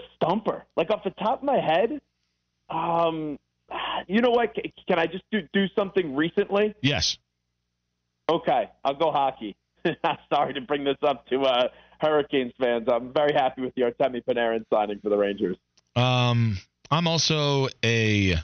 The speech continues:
Speaker 2: Blue Jackets fan, so, and, and Blackhawks fan, so thank you for kicking me specifically in the nards. Follow this man on the Twitter, at Zach Gelb. Zach, we love hearing you on the station, Sports Radio ninety-two seven F N Z every night.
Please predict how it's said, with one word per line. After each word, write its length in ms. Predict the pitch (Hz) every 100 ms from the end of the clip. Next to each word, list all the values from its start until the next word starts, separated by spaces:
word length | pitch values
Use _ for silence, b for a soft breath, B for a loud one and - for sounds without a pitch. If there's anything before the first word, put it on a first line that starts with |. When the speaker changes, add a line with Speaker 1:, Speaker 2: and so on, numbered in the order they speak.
| - _ _ _ _ _ -
Speaker 2:
Blue 220 | 131 151
Jackets 440 | 147 151 151 139
fan, 400 | - 147 147 156
so, 540 | 139 123 117 107 104 104
and, 260 | 196 254 214
and 220 | 196 190
Blackhawks 540 | 214 247 139 160 135
fan, 280 | - 147 143
so 160 | - 151
thank 300 | 180 202 185
you 100 | 156
for 120 | 165
kicking 400 | - 185 165 151
me 180 | 175 185
specifically 760 | - 165 175 170 160 143 139
in 240 | 131 165 170
the 80 | 151
nards. 560 | 160 156 127 120 -
Follow 340 | - 196 220 202
this 220 | 202 180
man 280 | 185 180 180
on 220 | 196 208
the 80 | 180
Twitter, 340 | 156 170 165 -
at 240 | 190 175
Zach 320 | 165 185 147
Gelb. 380 | 156 160 151 143 B B B B -
Zach, 380 | 131 202 208 -
we 120 | 165
love 260 | 170 202 170
hearing 320 | 185 202 190
you 120 | 190
on 280 | - 175 185
the 80 | 180
station, 640 | - 170 170 170 170 170 -
Sports 340 | - 175 165
Radio 220 | 170 160 160
ninety-two 380 | 160 160 165
seven 400 | 151 160 151 151
F 240 | 147 156 156
N 100 | 156
Z 300 | 139 151 151
every 260 | 147 127 131
night. 380 | 156 165 160